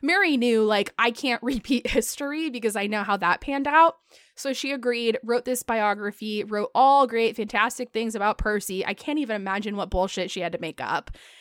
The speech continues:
And, uh, published the book, and it, it,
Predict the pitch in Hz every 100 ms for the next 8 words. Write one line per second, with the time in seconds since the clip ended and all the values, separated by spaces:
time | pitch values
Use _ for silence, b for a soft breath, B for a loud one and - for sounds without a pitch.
0 | B B 247 254 262 247 247 240 - 285
1 | 294 320 - 311 247 185 196 - - 220
2 | 226 233 226 226 214